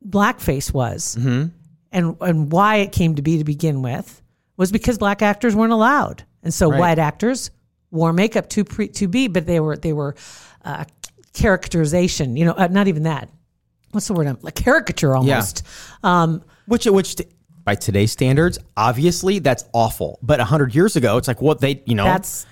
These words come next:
Speaker 2: it is what it is, and you can't erase that. It's,
Speaker 1: It
Speaker 2: that's what drives me crazy with, with, because how are we ever supposed to keep moving forward without knowing where
Speaker 1: Mm-hmm.
Speaker 2: we came from?
Speaker 1: Yep. Doesn't make it right.
Speaker 2: No, absolutely not. But it's like, we can't, you can't erase
Speaker 1: But it
Speaker 2: what happened.
Speaker 1: happened.
Speaker 2: Right?
Speaker 1: Exactly. It
Speaker 2: And
Speaker 1: happened.
Speaker 2: it's,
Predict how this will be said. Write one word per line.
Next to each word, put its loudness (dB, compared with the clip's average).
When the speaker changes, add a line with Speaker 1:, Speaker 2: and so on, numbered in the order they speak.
Speaker 2:
it 0
is 2
what 4
it 2
is, -4
and 0
you 2
can't 0
erase 0
that. -2
It's, 0
Speaker 1:
It 4
Speaker 2:
that's 0
what 0
drives 2
me 4
crazy 2
with, 0
with, -8
because 2
how 2
are 6
we 4
ever 2
supposed 0
to -14
keep -4
moving 4
forward 2
without 4
knowing 4
where 4
Speaker 1:
Mm-hmm. 4
Speaker 2:
we 2
came 2
from? -6
Speaker 1:
Yep. -4
Doesn't 2
make 0
it 0
right. 2
Speaker 2:
No, 4
absolutely 0
not. 2
But 2
it's -4
like, -2
we -2
can't, -4
you 4
can't 2
erase 4
Speaker 1:
But 0
it 0
Speaker 2:
what 2
happened. 0
Speaker 1:
happened. -16
Speaker 2:
Right? 2
Speaker 1:
Exactly. -2
It 0
Speaker 2:
And 0
Speaker 1:
happened. 2
Speaker 2:
it's, -6